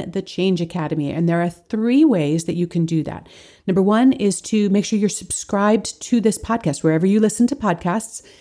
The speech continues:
uh, whatever app, go ahead and hit that subscribe button so that it's in your feed every week. And, uh, and while you're at it, if you wouldn't mind rating it or reviewing it in your podcast app, that also will help other people find this brand new podcast.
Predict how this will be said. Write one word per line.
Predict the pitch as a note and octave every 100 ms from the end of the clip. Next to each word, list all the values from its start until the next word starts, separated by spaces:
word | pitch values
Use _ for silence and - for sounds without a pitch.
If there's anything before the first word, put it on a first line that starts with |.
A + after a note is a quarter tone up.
| - _ _
uh, | F3 D#3+
whatever | E3 E3+ A#3 -
app, | F#3 F#3 - -
go | F#3+
ahead | G3 G#3
and |
hit | G#3
that | A#3+ -
subscribe | G#3 - - G3+ E3+
button | E3 E3
so | F3
that | D#3+ D#3
it's | -
in | E3 D#3
your | D#3 D#3
feed | D#3 - F#3 F#3 - _ _ _
every | - E3 D3
week. | C#3 E3 - - - - -
And, | F3 F3 E3+
uh, | E3
and | F#3+ - - - _ _
while | F3+ A3
you're | C#4 B3 G3
at | G#3+ A3
it, | F#3
if | E3
you | E3+
wouldn't | A#3+ C4
mind | F3+ F#3 G3 G3+ G3+ - G3
rating | D#3+ F#3 A#3+ G3
it | F#3
or | E3+
reviewing | D3+ D3 B3 C4
it | A3+
in | - F#3 F3
your | E3+ E3
podcast | E3 E3+ F3 E3+
app, | E3+ E3
that | F3
also | - F3+ G3+
will | F3
help | C#3+ E3
other | G#3 B3
people | A#3 F3+
find | E3+ - E3 F3 E3+ - -
this | D#3 -
brand | - E3 G3 F#3
new | D#3+
podcast. | E3 D3+ - D#3+ A3 - -